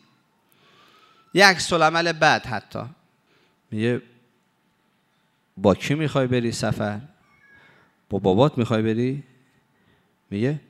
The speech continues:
«پس نه، با عمم می‌خوام برم.» این یعنی، این همون اوفه است. این کار، کار بدیه. سوال غلطه، سوال فضولیه، تجاوز خوب نیست اینجور سوال کردن. بارها گفتم سوال نری تو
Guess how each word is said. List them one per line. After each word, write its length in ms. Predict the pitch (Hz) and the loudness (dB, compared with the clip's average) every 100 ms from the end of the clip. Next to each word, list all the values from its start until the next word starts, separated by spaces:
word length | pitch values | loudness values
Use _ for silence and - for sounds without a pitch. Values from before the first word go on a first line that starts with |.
| _ _ | _ _
«پس 140 | - 131 | 2 4
نه، 140 | 156 | 4
با 120 | 131 | 4
عمم 380 | 120 127 131 156 | 2 2 4 4
می‌خوام 300 | 131 123 117 | 2 0 0
برم.» 440 | 117 120 131 139 135 - - _ _ _ _ _ _ - | 2 2 0 -6 -10 -16 -20 _ _ _ _ _ _ -12
این 580 | 117 - - _ - 175 | -10 -12 -16 _ 0 4
یعنی، 180 | 165 156 | 4 2
این 160 | 180 170 | 2 4
همون 160 | 175 | 6
اوفه 320 | 143 120 - 113 | 8 8 6 4
است. 320 | 82 - - | 4 -4 -6
این 100 | 135 | -8
کار، 220 | - 127 | -4 -4
کار 300 | 120 123 117 117 _ _ - _ _ _ _ _ _ _ _ _ _ _ _ _ _ _ _ 104 | -2 -2 -2 -6 _ _ -20 _ _ _ _ _ _ _ _ _ _ _ _ _ _ _ _ 4
بدیه. 360 | 117 95 92 - | 4 4 -2 -4
سوال 440 | - 151 143 170 | 4 6 8 6
غلطه، 880 | - - 135 131 160 - 180 180 175 - - | 2 0 4 6 4 2 -2 -2 -6 -14 -10
سوال 360 | - 113 139 | -2 2 2
فضولیه، 800 | - 135 113 117 113 139 160 151 | 2 2 4 6 4 2 0 -2
تجاوز 640 | 139 113 110 107 127 143 | -2 0 2 4 4 2
خوب 380 | 151 104 147 151 | 0 0 -2 0
نیست 140 | 160 170 | -2 -2
اینجور 220 | 156 156 | -2 -2
سوال 260 | - 143 | -2 -2
کردن. 440 | 139 143 131 127 123 | -2 -2 -2 -4 0
بارها 340 | 123 117 135 | 4 6 4
گفتم 300 | 139 120 127 | 0 -2 -4
سوال 580 | - - 123 147 165 170 | -4 0 2 4 2 2
نری 300 | 165 175 139 | 0 0 -2
تو 240 | - 123 | -6 -10